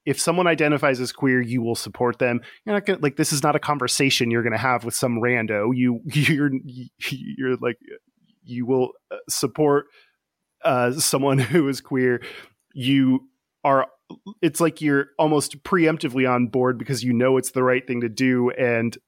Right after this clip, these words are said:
um, y-, and you're being honest about the emotional kind of piece that's a hang up. And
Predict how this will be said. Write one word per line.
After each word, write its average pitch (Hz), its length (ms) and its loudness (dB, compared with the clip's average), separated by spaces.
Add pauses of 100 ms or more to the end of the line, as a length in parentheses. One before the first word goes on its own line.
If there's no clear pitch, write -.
(280)
um, 131 420 -2 (320)
y-, 151 160 -10 (300)
and 127 240 0
you're 127 100 2
being 131 320 0
honest 139 560 2 (260)
about 131 320 0
the 131 120 0
emotional 131 600 2
kind 120 240 -4
of 107 120 -6
piece 143 420 -2
that's 117 340 -4
a 117 160 2
hang 135 380 0
up. 113 240 0 (460)
And 117 440 0